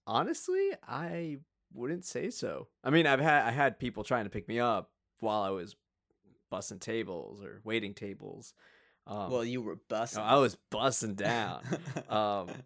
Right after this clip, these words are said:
Speaker 1: no, but they definitely took, you could tell when people are, like, slightly interested in you, and you're like,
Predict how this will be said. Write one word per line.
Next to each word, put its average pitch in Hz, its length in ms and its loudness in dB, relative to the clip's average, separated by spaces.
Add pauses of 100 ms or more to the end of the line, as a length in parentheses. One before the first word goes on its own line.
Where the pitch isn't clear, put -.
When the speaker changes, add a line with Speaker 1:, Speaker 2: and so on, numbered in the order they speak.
(120)
Speaker 1:
no, 135 160 6
but 113 320 -2
they 123 280 0
definitely 117 720 -4 (180)
took, - 260 -8 (480)
you 160 100 0
could 214 200 -2
tell 185 220 6
when 165 100 0
people 151 240 0
are, 131 100 4
like, 110 180 2
slightly 117 540 0
interested 107 380 -8
in 92 100 -10
you, 90 340 -10
and 107 120 -6
you're 107 100 0
like, 98 240 0